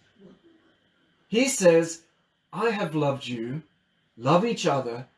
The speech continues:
as I have loved you." We have a great role model, a great person to follow.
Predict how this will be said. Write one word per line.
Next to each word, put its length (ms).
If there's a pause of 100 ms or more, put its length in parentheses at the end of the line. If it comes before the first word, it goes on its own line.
(120)
as 200
I 240
have 220
loved 260
you." 140 (720)
We 200
have 220
a 100
great 420
role 240
model, 420 (340)
a 100
great 520
person 460
to 80
follow. 460